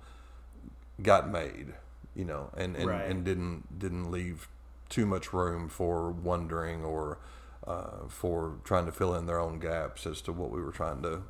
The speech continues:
Speaker 1: to get across with that story.
Speaker 2: Okay, cool.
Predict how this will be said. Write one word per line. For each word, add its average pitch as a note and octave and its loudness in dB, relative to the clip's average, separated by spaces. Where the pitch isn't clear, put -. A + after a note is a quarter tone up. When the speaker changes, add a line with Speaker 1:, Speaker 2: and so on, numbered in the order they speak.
Speaker 1:
to - -4
get E2 -4
across - -4
with - -12
that - -8
story. - -10
Speaker 2:
Okay, E3 -12
cool. F3 -4